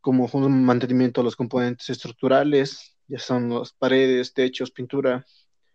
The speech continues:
mantenimiento a tubería y cañería, mantenimiento a sistemas de agua, mantenimiento a la instalación de gas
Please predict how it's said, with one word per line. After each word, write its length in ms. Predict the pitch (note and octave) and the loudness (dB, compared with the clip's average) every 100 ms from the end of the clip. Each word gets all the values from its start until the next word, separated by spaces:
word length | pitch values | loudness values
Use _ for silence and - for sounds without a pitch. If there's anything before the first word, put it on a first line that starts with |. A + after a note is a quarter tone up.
| _ _ | _ _
mantenimiento 500 | B2+ A#2 B2 B2 C3 | -8 -4 -2 0 0
a 60 | A#2+ | 0
tubería 440 | A#2+ A#2+ B2 B2+ | -2 0 2 2
y 60 | A#2+ | 2
cañería, 720 | A#2+ A#2 B2 C3+ C#3 C3+ C3+ _ _ _ - _ _ _ _ _ _ _ - | -2 -4 -2 -2 0 -4 -6 _ _ _ -20 _ _ _ _ _ _ _ -8
mantenimiento 560 | B2 - B2+ B2+ B2+ | -8 -2 0 0 -2
a 20 | B2 | -8
sistemas 380 | - C3+ B2 | -4 0 0
de 100 | A2+ | 2
agua, 460 | B2+ C3+ C3+ C3 C3+ _ - _ _ _ _ _ | 2 4 2 0 -4 _ -20 _ _ _ _ _
mantenimiento 480 | C#3+ C3+ C3 C3+ C3 | -8 -2 0 2 2
a 40 | |
la 40 | C3 | 0
instalación 480 | B2 C3 A2+ B2+ B2 | 2 0 0 -2 0
de 160 | A#2 | 0
gas 300 | B2 C#3 E3+ | 0 -2 -4